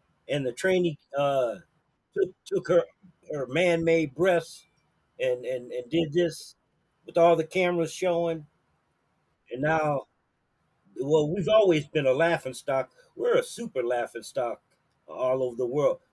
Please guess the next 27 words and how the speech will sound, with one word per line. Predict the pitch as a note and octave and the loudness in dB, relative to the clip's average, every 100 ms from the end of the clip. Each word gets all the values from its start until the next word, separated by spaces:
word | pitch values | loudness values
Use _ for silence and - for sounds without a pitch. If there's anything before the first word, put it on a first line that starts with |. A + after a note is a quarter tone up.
| _ | _
because, | A#2 E3 D3 B2 - _ _ _ - | -4 0 4 2 0 _ _ _ -6
uh, | B2+ A#2+ | -4 -2
she | - - A#3 A#3+ A#3+ G3+ - _ _ E3 | -4 -6 -4 -6 -8 -10 -20 _ _ 0
done | G3 F#3+ | 2 0
said, | - A3 G3+ E3 C3+ | -6 -6 -4 -8 0
"Yeah, | E3+ E3+ E3 | 4 6 4
the | D3 | 2
United | D3+ D3+ D3 C3+ | -2 -4 -4 -8
States | - D#3 C#3+ - | -8 -8 -8 -16
is | - | -16
weak | - F#3+ - - | -10 -10 -12 -16
'cause | C3+ A#2 | -14 -10
of | A#2+ | -4
that." | C#3+ C#3+ - _ _ _ _ - | -2 -4 -8 _ _ _ _ -2
Putin | C#4 C4+ F#3 F3 | -2 -2 -4 0
done | F3+ E3 | 0 0
said | - F3+ - | -2 -4 -4
the | - | -8
same | - G3 F#3+ F3 | -4 -2 -2 -2
thing, | F3 E3 D#3+ | -2 -2 -2
that | C#3 D3+ | -6 -6
we're | D3+ | -6
weak | B2+ E3+ D#3 | -4 -4 -4
because | D3 C#3+ D#3+ C#3+ | -14 -4 -4 -4
of | B2 | -6
that | D3 D#3 C#3+ | -4 -2 -4
shit. | - F3 | -4 -4